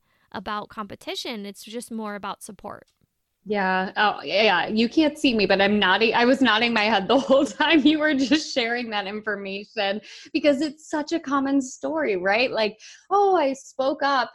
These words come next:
Speaker 2: and I essentially got shot down," or, "I was kind of pulled aside after the meeting and told, you know, 'That's kind of so-and-so's lane. You might want to be mindful the next time you speak up.'" And the beautiful thing about entrepreneurship is that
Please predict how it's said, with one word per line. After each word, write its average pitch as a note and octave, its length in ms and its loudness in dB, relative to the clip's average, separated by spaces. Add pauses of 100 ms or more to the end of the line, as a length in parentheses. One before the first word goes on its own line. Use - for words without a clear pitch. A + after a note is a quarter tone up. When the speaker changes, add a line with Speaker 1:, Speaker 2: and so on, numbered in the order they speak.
(100)
Speaker 2:
and G#3 500 -2
I G#3 140 -4
essentially G#3 480 -6
got F#3+ 240 0
shot F#3+ 320 -6
down," F#3 500 -4
or, G3 400 2
"I G#3 120 2
was G3+ 240 -2
kind A3+ 180 -6
of G#3 140 -8
pulled A3 180 -2
aside G#3+ 300 -2
after G3+ 260 -2
the G3+ 120 -6
meeting G3+ 360 -4
and F#3+ 180 -6
told, F#3+ 280 -2
you F#3 60 -2
know, F#3 140 -4
'That's G3 280 -4
kind A#3 160 -6
of A3 80 -8
so-and-so's G#3 720 -4
lane. F#3+ 260 -4
You F3+ 100 -6
might F3 160 -8
want G3+ 140 -4
to G#3 60 -2
be A#3 120 -2
mindful A#3 540 -2
the F#3+ 80 -2
next F3 240 -8
time G#3 180 -12
you G#3+ 60 -6
speak A3+ 400 -12
up.'" A3 320 2 (420)
And G#3+ 360 -2
the G#3 80 -2
beautiful A3 400 -2
thing G#3 180 -2
about G3 240 -2
entrepreneurship F#3+ 800 -8 (160)
is F#3+ 160 -8
that F#3 320 -4